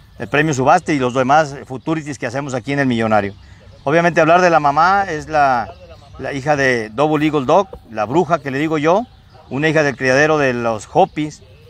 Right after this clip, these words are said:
que le he calado muchas veces. Fue, fui segundo lugar nacional en ella en el congreso del dos mil catorce aquí en, en su casa, Rancho Santa María,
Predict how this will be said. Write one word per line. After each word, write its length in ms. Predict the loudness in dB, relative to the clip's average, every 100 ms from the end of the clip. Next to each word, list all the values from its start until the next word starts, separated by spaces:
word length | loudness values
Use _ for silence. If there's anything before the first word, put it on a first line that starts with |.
| -20 -8
que 80 |
le 80 | -4
he 60 | -2
calado 280 | 2 4 2
muchas 280 | 0 -2
veces. 280 | 0 -2 -4
Fue, 400 | -4 -2 -2 -4 -8 -20 -20 -6
fui 120 | -2
segundo 440 | 0 2 2 2
lugar 260 | 2 4 2
nacional 720 | 0 -6 -2 0 0 -2 -14
en 200 | -12 -6
ella 380 | -4 -2 0 0
en 100 | -2
el 260 | -6 -8 -12 -18 -20 _ -10
congreso 480 | -4 -2 0 0
del 400 | 0 0 -2 -6 -12 -20 -18 -6
dos 160 | -2
mil 160 | -2 0
catorce 400 | -2 0 -2 -2
aquí 240 | -6 -6
en, 240 | -6 -8 -10
en 180 | -14
su 120 | -14 -4
casa, 280 | -2 0
Rancho 240 | -2 -4 -6
Santa 160 | -6
María, 340 | -4 -2 -2